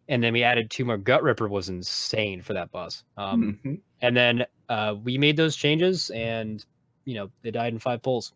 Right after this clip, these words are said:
Speaker 1: You know, if we would have realized that earlier, we would have used Fried earlier, the, the castable engineering thing. You can use it before your pot. It's just free.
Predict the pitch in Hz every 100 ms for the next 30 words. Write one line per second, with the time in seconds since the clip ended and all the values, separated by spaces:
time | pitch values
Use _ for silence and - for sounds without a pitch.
0 | - 104 107 - 117 120 113 120 123 123
1 | 117 123 131 139 - _ _ _ - 120
2 | 117 113 120 - - 113 113 127 131 139
3 | 151 180 - 113 101 98 107 120 113 -
4 | 123 120 113 113 131 151 160 139 113 107
5 | 110 117 110 - 113 113 - 113 139 -
6 | 101 - 110 - 98 104 147